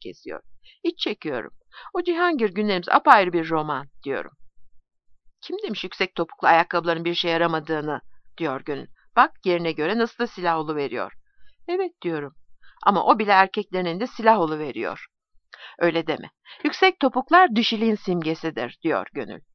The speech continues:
"Nice kadın yüksek topuklu ayakkabılar üzerinde yükselir."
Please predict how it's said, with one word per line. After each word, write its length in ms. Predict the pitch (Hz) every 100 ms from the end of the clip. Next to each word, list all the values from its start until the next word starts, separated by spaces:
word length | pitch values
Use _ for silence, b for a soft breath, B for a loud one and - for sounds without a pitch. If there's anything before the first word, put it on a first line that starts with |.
| B B -
"Nice 240 | 392 269
kadın 340 | 240 175 226 359
yüksek 360 | 233 - 220
topuklu 360 | 196 180 196 208
ayakkabılar 520 | 175 180 202 180 190
üzerinde 400 | 160 165 151 151
yükselir." 600 | 127 - - - - -